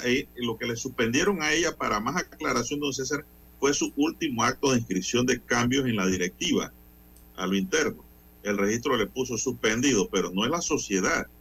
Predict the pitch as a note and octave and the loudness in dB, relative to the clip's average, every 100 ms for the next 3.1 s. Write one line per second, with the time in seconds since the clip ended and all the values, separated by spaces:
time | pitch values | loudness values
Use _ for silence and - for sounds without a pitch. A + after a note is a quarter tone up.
0 | - - F#2 A2+ A2+ C#3+ - A2+ B2+ D#3+ | -20 -12 -6 -2 -2 -2 -2 0 2 2
1 | C#3+ C3 C#3 F#3 G3+ - F#2+ A2 G#2 G2+ | 2 2 2 0 -2 -6 -6 -4 -2 -2
2 | G#2 G2+ - G2 C#3 E3 - D#3 C#3 B2 | -2 -2 0 0 0 -4 -4 0 2 2
3 | D#3 | -2